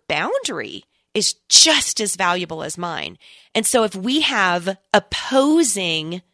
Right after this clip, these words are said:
free space or boundaries, what to me is boundaries, then we have to have that collaboration. We have to come together. And maybe it's, "Oh, I really have trouble sleeping. And, and on the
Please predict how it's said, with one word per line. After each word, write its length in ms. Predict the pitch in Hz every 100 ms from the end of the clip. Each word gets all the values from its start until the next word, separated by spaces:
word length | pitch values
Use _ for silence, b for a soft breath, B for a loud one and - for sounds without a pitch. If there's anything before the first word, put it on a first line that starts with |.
| _ _
free 240 | - 165
space 520 | - 151 139 226 - - b b
or 280 | 160 143 151 _ -
boundaries, 720 | 170 170 160 160 165 254 -
what 140 | 175 -
to 120 | 170
me 220 | 160 170
is 160 | 160 170
boundaries, 720 | 143 156 156 170 233 - - b b b b b _ -
then 180 | 285 285
we 80 | 320
have 260 | 285 285
to 80 | 311
have 260 | 247 220 214
that 180 | 233 -
collaboration. 680 | 240 233 240 226 330 -
We 60 | 233
have 160 | 233 -
to 100 | 247
come 240 | 226 233
together. 640 | 247 247 196 254 233 143 - B B
And 160 | - 226
maybe 360 | 208 214 214 202
it's, 400 | 185 - - -
"Oh, 160 | 233 247
I 80 | 247
really 320 | 208 214 233
have 100 | 220
trouble 240 | - 202
sleeping. 480 | 202 - 208 214 214
And, 260 | 180 170 -
and 260 | 180 175 175
on 220 | 214 226
the 220 | 226 226